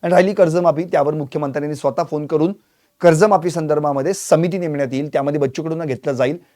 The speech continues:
आणि समितीच्या रिपोर्टनुसार आम्ही कर्जमाफीचा विचार करू आणि, अ, जे काही डेटा जो मिळेल त्या डेटानुसार आपण तो निर्णय घेऊ,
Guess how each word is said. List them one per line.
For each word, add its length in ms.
आणि 140
समितीच्या 460
रिपोर्टनुसार 540
आम्ही 180
कर्जमाफीचा 640
विचार 260
करू 320
आणि, 300
अ, 180
जे 140
काही 140
डेटा 300
जो 140
मिळेल 340
त्या 100
डेटानुसार 640
आपण 240
तो 100
निर्णय 260
घेऊ, 220